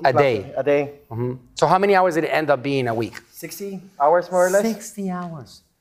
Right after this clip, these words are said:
Speaker 1: He works the same amount of time right now, and how many more times did you make? Let's not give him specifics, 'cause I,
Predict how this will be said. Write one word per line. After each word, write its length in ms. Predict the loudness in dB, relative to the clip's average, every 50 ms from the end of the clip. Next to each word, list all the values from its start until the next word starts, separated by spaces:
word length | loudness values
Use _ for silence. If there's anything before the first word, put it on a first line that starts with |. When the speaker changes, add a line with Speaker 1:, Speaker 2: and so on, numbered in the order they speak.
| _ _ _ _
Speaker 1:
He 140 | _ 0 0
works 260 | 4 4 4 2 2
the 80 | -2 -6
same 240 | -4 0 0 2 2
amount 220 | 2 2 0 0
of 120 | -2 -4
time 220 | -4 -4 -4 -2 0
right 160 | 0 0 0
now, 200 | 2 2 2 2
and 80 | 0 0
how 100 | -2 -2
many 200 | -2 0 -2 -2
more 400 | -2 -2 0 2 4 4 4 2
times 320 | 0 -2 -4 -4 -4 -2 -4
did 100 | -4 -4
you 80 | -4
make? 220 | -4 -4 -4 -2 0
Let's 140 | 0 2 2
not 120 | 2 2
give 100 | 2 2
him 80 | 0 0
specifics, 520 | 0 -2 -2 0 0 0 0 0 -2 -2
'cause 160 | -8 -6 2 2
I, 140 | 2 2